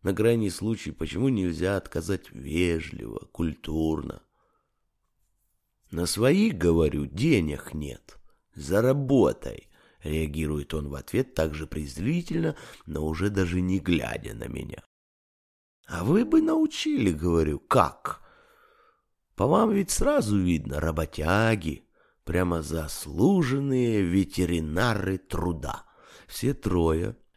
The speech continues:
уставились на меня, явно не понимая, что, собственно, происходит, кто я, чего хочу, как смею.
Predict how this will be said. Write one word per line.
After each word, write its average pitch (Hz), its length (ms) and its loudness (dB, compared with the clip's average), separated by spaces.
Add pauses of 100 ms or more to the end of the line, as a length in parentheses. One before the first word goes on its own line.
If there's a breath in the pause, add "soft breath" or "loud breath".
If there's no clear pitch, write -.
(140)
уставились 95 640 0
на 85 60 -6
меня, 85 340 -2
явно 98 420 0
не 90 200 0
понимая, 87 680 0
что, - 260 -4
собственно, 110 560 -4
происходит, - 1040 -4
кто - 520 -2
я, - 240 -10 (560)
чего 123 480 -4
хочу, - 680 -4 (100)
как - 360 -4
смею. - 880 -4